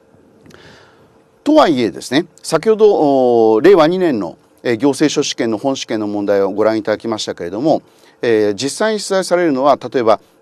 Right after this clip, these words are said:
民法の規定に照らして四十字程度で記述しなさいと。つまり、えー、民法の規定というのは条文ですから、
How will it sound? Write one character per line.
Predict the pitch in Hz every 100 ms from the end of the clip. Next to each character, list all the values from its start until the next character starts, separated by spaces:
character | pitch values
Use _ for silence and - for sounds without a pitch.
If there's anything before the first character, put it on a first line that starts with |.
| -
民 | 185 285 285
法 | - 151 120
の | 104
規 | -
定 | - 139
に | 127 120
照 | 120
ら | 143
し | 170
て | 202
四 | 151 139
十 | 127 127
字 | 113
程 | 139
度 | 107
で | 156
記 | 160
述 | 113
し | 92 -
な | 95
さ | - -
い |
と。 | - - _ _ _
つ | 156
ま | 156
り、 | 139 139 _ _ - -
え | 123 117 110
ー、 | 110
民 | 233 262
法 | 156
の |
規 | 123 -
定 | 147
と | 147
い |
う | 139
の |
は | 101
条 | 117 117
文 | 123
で | 113
す | 107
か | -
ら、 | 104